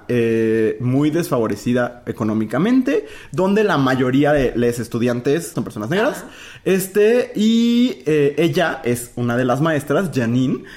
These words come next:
Speaker 1: y tiene como su otro equipo de maestros, o su, sus compañeros, y la directora, que es una cabrona, que así, el personaje es fantástico.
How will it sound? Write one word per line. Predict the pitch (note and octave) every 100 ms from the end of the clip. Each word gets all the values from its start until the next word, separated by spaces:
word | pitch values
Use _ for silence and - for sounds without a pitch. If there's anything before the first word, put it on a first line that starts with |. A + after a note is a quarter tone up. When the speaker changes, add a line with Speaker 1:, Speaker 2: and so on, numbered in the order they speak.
| - -
Speaker 1:
y | G#3 B3 - - - - - -
tiene | F3 E3+ F3
como | D#3+ C#3+ D3
su | - D3+
otro | D3+ F3
equipo | D3+ D3 D3
de | C3+
maestros, | A#2 A2+ B2+ G3+
o | A#2 G#2 G#2+
su, |
sus | - A#2
compañeros, | - A2 G#2+ B2 C#3+ F#3 D#3+
y |
la | A2+
directora, | G#2+ A2 A2 C3 C#3+
que |
es | C#3
una | C3 A#2+
cabrona, | - A2 B2 C3 C3+ D3
que | C3+ A2
así, | B2 A#2 C3+ C#4 - -
el | C3+ C3
personaje | C3+ C#3 D3 D3+ F3
es | D#3+
fantástico. | - C3 C3 B2 C3 C#3 D3 - -